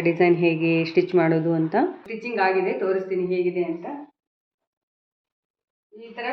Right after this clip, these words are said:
ಬ್ಲೌಸ್ಗಳು ವೇರ್ ಮಾಡಿದಾಗಲೇ ಚೆನ್ನಾಗಿ ಕಾಣೋದು, ಹಾಗೆ ತೋರಿಸಿದ್ರೆ ಚೆನ್ನಾಗಿ ಕಾಣಲ್ಲ ನೋಡೋದಕ್ಕೆ. ಕ್ಯಾನ್ವಾಸ್ ಹಾಕ್ಬಿಟ್ಟು ನಾನು ಟರ್ನಿಂಗ್ ಮಾಡಿದ್ದೀನಿ. ಸ್ಟಿಚಿಂಗ್ ವಿಡಿಯೋ ಕೂಡ already ನಾನು ಅಪ್ಲೋಡ್ ಮಾಡಿದ್ದೀನಿ. ಈ ಥರ ಇದೆ,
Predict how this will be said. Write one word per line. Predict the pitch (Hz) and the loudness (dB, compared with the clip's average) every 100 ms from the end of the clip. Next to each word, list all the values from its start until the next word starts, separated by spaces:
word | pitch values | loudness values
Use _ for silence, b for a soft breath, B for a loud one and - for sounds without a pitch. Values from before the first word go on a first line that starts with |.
| 247 | -4
ಬ್ಲೌಸ್ಗಳು | 233 240 240 247 247 226 202 | -4 -4 -4 -2 0 2 4
ವೇರ್ | 196 233 240 | 6 6 4
ಮಾಡಿದಾಗಲೇ | 233 220 220 214 - | 4 4 2 0 0
ಚೆನ್ನಾಗಿ | 202 190 190 | 2 2 2
ಕಾಣೋದು, | 175 160 - - - - - - - - - - 208 | 0 0 -6 -12 -20 -20 -20 -20 -20 -20 -20 -14 -2
ಹಾಗೆ | 214 226 214 | 0 2 2
ತೋರಿಸಿದ್ರೆ | 202 214 208 | 0 2 2
ಚೆನ್ನಾಗಿ | 202 196 185 196 | 2 2 2 2
ಕಾಣಲ್ಲ | 185 170 165 | 0 0 -2
ನೋಡೋದಕ್ಕೆ. | 175 175 175 208 330 - - | -2 -2 -4 -6 -6 -6 -4
ಕ್ಯಾನ್ವಾಸ್ | - 247 269 277 | 2 4 4 4
ಹಾಕ್ಬಿಟ್ಟು | 233 220 233 294 | 4 4 0 2
ನಾನು | 214 196 | 2 2
ಟರ್ನಿಂಗ್ | 196 202 214 | 2 4 4
ಮಾಡಿದ್ದೀನಿ. | 190 185 170 214 339 - | 4 4 0 -4 -4 -6
ಸ್ಟಿಚಿಂಗ್ | 233 262 269 | -6 -4 -2
ವಿಡಿಯೋ | 254 233 233 | 0 2 2
ಕೂಡ | 226 240 185 | 4 4 4
already | 196 196 202 | 2 0 0
ನಾನು | 175 170 | 0 -2
ಅಪ್ಲೋಡ್ | 165 185 175 | -2 -2 0
ಮಾಡಿದ್ದೀನಿ. | 165 165 170 160 359 - | -2 -2 -4 -4 -6 -8
ಈ | 220 | -12
ಥರ | 226 226 | -6 -2
ಇದೆ, | 208 190 | 0 0